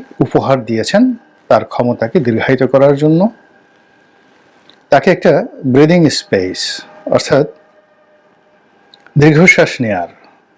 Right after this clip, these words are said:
বা নিঃশ্বাস প্রশ্বাস নেয়ার নিরাপদ সময় দান করেছেন এবং প্রতিদ্বন্দ্বী মুক্ত করার ক্ষেত্রে জাতিসংঘ গুরুত্বপূর্ণ ভূমিকা পালন করেছেন।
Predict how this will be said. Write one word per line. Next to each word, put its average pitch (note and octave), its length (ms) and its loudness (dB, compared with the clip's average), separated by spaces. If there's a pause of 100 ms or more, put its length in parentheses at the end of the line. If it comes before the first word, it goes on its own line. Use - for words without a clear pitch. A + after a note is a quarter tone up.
বা C3 300 2 (440)
নিঃশ্বাস - 480 0
প্রশ্বাস - 560 -4
নেয়ার A#2 260 2 (720)
নিরাপদ C#3+ 520 2 (160)
সময় C#3 460 0
দান G2+ 200 -2
করেছেন A2 540 -2 (1040)
এবং E3+ 380 2 (180)
প্রতিদ্বন্দ্বী D#3 520 2
মুক্ত A#2+ 220 -2
করার A2+ 320 0
ক্ষেত্রে - 360 -4 (180)
জাতিসংঘ A#2 460 -2
গুরুত্বপূর্ণ G#2 600 -2
ভূমিকা G#2+ 340 -2 (280)
পালন F#2 280 -4
করেছেন। - 440 -10